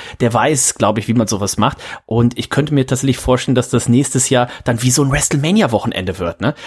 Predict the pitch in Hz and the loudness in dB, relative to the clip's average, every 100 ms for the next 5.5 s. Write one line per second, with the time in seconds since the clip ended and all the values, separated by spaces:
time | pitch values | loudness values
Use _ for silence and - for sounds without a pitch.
0 | - - 123 123 - - 117 120 117 117 | -8 0 2 2 -2 -2 2 2 0 -2
1 | 135 165 - 143 - 131 131 127 127 - | -2 -4 -2 -2 -2 -2 0 0 -2 -6
2 | 123 123 - 123 131 135 131 120 190 - | -2 -2 0 0 2 2 4 4 4 0
3 | _ _ - 208 - 147 143 143 143 135 | _ _ -4 -4 -4 0 2 4 2 -2
4 | - - - - 127 - 143 135 135 135 | -12 -20 -16 -6 -4 -2 -2 0 2 2
5 | 131 123 107 151 180 | 4 2 2 0 -2